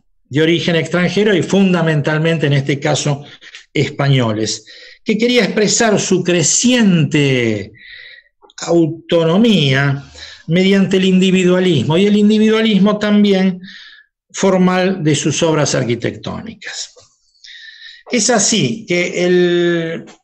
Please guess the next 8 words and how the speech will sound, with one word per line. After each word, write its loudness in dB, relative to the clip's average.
el -6
Club -2
Español 0
pensaba 0
construir 0
un 2
nuevo 2
edificio 0